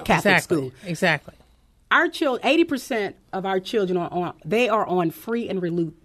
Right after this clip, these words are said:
Speaker 1: reduced lunch. What does that tell you? That many of them are below the poverty level. And so uh, the parents are nowhere to be found. Uh, the average thirty-year-old,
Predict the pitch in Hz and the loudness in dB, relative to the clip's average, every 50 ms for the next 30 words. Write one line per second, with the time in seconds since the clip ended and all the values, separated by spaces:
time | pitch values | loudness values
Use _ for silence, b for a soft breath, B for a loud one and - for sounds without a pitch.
0 | - 160 175 160 139 180 165 - - 170 147 135 - _ - - - - _ _ | -12 -8 -8 -2 -2 -2 -2 -2 -8 -10 -8 -8 -10 _ -16 -20 -20 -20 _ _
1 | _ _ _ _ - 247 247 233 220 196 196 190 190 - 202 160 131 101 85 80 | _ _ _ _ 0 2 2 2 2 0 0 -2 -2 -2 -6 -6 -6 -8 -12 -18
2 | - _ _ _ _ _ _ _ - 202 185 - - 170 190 240 277 285 277 247 | -20 _ _ _ _ _ _ _ -6 -6 -6 -6 -2 0 2 2 2 4 4 2
3 | 226 208 208 - 160 190 175 175 165 170 175 180 190 190 - 240 - - 226 208 | 2 0 -2 -6 -4 -6 -4 -6 -6 -6 -6 -6 -8 -8 -8 -8 -8 -8 -8 -8
4 | 165 131 - - - - _ - - _ _ b b b b b b b b b | -10 -10 -10 -14 -18 -18 _ -20 -20 _ _ b b b b b b b b b
5 | b - 220 226 220 - - 269 247 233 226 220 214 208 - - _ _ _ _ | b 0 0 0 0 0 0 0 2 2 2 2 0 0 -2 -6 _ _ _ _
6 | _ _ _ _ _ - 196 208 190 190 190 - 262 294 320 349 330 285 240 - | _ _ _ _ _ 0 0 2 2 2 -2 2 2 4 4 4 4 2 2 0
7 | 202 185 190 196 196 196 190 190 190 180 170 165 170 170 165 - 170 160 160 160 | 0 2 2 2 2 2 2 2 2 0 0 0 -2 -2 -2 -2 -4 -4 -2 -2
8 | 160 175 202 254 - - 190 185 180 175 175 175 170 - _ _ _ _ _ _ | -4 -4 -4 -6 -4 -2 0 0 0 0 -2 -2 -4 -8 _ _ _ _ _ _
9 | - 156 151 151 - 202 226 247 240 233 - - - _ _ _ - _ _ _ | -16 -6 -6 -4 0 0 0 0 0 -4 -10 -10 -18 _ _ _ -20 _ _ _
10 | - 233 247 269 311 302 302 247 185 165 139 143 147 156 190 214 _ | 0 0 2 4 4 4 4 4 2 2 0 0 -2 -2 -4 -6 _